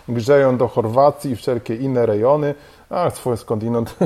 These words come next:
<laughs> gratuluję przejazdu do Chorwacji samochodem. Kiedyś jechałem do Słowenii. No more, no more.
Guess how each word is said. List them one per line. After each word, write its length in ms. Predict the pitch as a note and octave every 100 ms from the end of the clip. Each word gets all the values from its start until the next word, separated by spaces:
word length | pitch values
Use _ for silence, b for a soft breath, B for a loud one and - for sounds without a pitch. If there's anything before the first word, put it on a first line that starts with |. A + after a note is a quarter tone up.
| - -
<laughs> 240 | - -
gratuluję 800 | A2+ A#2 A2 - A2+ A#2+ C3+ G#2
przejazdu 540 | - G#2 A2 A2 G#2
do 80 | G#2
Chorwacji 440 | G2+ G2 G#2+ A2
samochodem. 580 | G2+ G#2+ G2 B2+ C3 A2+
Kiedyś 260 | A2 G#2 G2
jechałem 260 | A2 A2
do 80 | G#2+
Słowenii. 680 | G2+ G#2+ F#2+ A2+ B2+ C#3 C#3+ B B -
No 260 | A#2+ A#2
more, 380 | A2+ A#2 C3+ C#3+
no 200 | A#2+ A2
more. 380 | G#2 A#2 C#3+